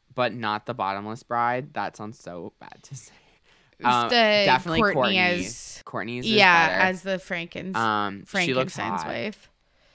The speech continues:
Speaker 2: Yeah, yeah,
Speaker 1: Um,
Speaker 2: she does look
Speaker 1: the
Speaker 2: really
Speaker 1: least
Speaker 2: good.
Speaker 1: favorite is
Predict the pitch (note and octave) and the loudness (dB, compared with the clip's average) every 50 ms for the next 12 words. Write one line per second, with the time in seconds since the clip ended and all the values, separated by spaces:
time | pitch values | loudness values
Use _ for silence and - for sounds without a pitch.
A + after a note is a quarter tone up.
0 | _ _ _ - G#3+ G#3 G3 F#3 F3 E3+ E3 E3 E3 E3+ F3+ E3+ F#3+ - G3+ F#3+ | _ _ _ -4 0 2 4 4 4 4 2 0 -2 -4 -8 -10 -10 -6 -2 0
1 | E3+ B2 A#2+ A#2+ A#2 A#2 A2+ A3+ - F#3 F3 E3 - - C3 C#3 D3 C#3+ C3+ C3 | 2 2 2 2 0 -2 -4 -4 -4 -6 -6 -8 -8 -8 -4 -4 -2 -2 -2 -2
2 | C#3 C#3 D3 E3 G#3+ G#3 G#3 G3+ - - - A2+ G#2+ G#2+ G2+ G2 F#2+ F2+ E2 D#2 | -2 0 2 2 0 0 -2 -6 -8 -6 -4 -4 -2 -4 -4 -6 -6 -6 -6 -6
3 | F#2 - _ - - - - _ _ _ _ _ _ _ _ _ _ _ _ _ | -8 -12 _ -20 -20 -20 -20 _ _ _ _ _ _ _ _ _ _ _ _ _
4 | _ _ _ - B2 A#2+ A#2 A#2 A#2 A#2+ - - - | _ _ _ -4 -2 0 0 -2 -2 -6 -10 -12 -14